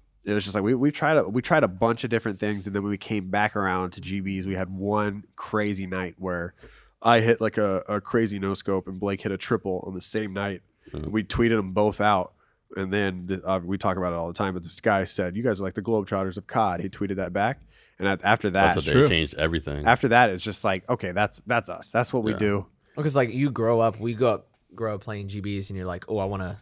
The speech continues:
Speaker 4: I wanna be a Call of Duty pro. Like, I wanna take this serious." And
Speaker 2: Yeah.
Speaker 4: then I think once we got to there, it's like, it was just confirmation of what we already knew. It was like, "No, we don't.
Speaker 3: Yeah.
Speaker 4: We don't
Speaker 2: Yeah.
Speaker 4: wanna be pros.
Speaker 1: Yeah.
Speaker 4: We
Speaker 2: Yeah.
Speaker 4: just wanna, we wanna play at a higher level than just pubs.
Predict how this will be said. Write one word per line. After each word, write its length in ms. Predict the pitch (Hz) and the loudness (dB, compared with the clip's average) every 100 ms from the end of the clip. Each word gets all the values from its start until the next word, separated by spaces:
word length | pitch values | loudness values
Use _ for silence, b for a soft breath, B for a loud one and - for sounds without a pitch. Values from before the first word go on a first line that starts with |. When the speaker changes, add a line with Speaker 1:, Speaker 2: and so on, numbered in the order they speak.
| _ - | _ -8
Speaker 4:
I 60 | |
wanna 180 | 104 98 | -6 -4
be 140 | 92 | -4
a 100 | 90 | -6
Call 240 | - 104 92 | -4 -2 -2
of 40 | |
Duty 160 | 92 92 | -4 -8
pro. 320 | - 90 - - | -6 -6 -8 -8
Like, 160 | 98 110 | -6 -4
I 20 | |
wanna 140 | 107 | -4
take 200 | 92 95 | -4 -8
this 120 | - 98 | -6 -8
serious." 580 | - 98 90 85 - - | -6 -4 -6 -8 -12 -12
And 100 | 95 | -8
Speaker 2:
Yeah. 80 | 98 | -4
Speaker 4:
then 260 | 98 92 85 - | -4 -6 -12 -10
I 60 | 104 | -8
think 240 | 131 135 - | -6 -8 -12
once 260 | - 101 113 | -12 -10 -8
we 60 | 104 | -6
got 140 | 101 | -6
to 60 | 101 | -6
there, 200 | 92 101 | -6 -4
it's 120 | 101 | -4
like, 180 | 95 - b b b _ | -8 -10 b b b _
it 60 | 107 | -4
was 120 | 117 | -4
just 280 | 123 - - | -4 -6 -8
confirmation 520 | 117 113 101 101 101 | -6 -6 -6 -6 -6
of 60 | 98 | -4
what 80 | 87 | -2
we 100 | 87 | -2
already 220 | 95 98 | -2 -2
knew. 240 | 95 101 123 - | -4 -6 -8 -12
It 60 | 101 | -10
was 120 | 98 | -8
like, 140 | 95 - 180 | -10 -12 -12
"No, 80 | 220 | -10
we 80 | 110 | -8
don't. 220 | 92 - _ _ | -10 -12 _ _
Speaker 3:
Yeah. 200 | 123 101 - - - | -2 0 -2 -12 -6
Speaker 4:
We 80 | |
don't 60 | 156 | -2
Speaker 2:
Yeah. 20 | |
Speaker 4:
wanna 140 | 139 101 | -2 -2
be 100 | 92 | -4
pros. 320 | 92 98 147 | -2 -4 -2
Speaker 1:
Yeah. 280 | 107 92 80 | -2 -2 0
Speaker 4:
We 60 | - | 0
Speaker 2:
Yeah. 40 | |
Speaker 4:
just 160 | 131 131 | 0 0
wanna, 380 | 127 120 110 - | 0 2 0 -2
we 140 | 110 | -2
wanna 220 | 113 160 | 0 2
play 320 | 110 139 131 104 | 2 4 4 4
at 140 | 98 | 2
a 40 | |
higher 300 | 95 110 107 | 0 2 2
level 260 | 101 101 101 | 2 -2 -2
than 220 | 92 92 | -6 -6
just 260 | 95 92 - | -6 -6 -4
pubs. 400 | 107 107 107 | -2 -2 -4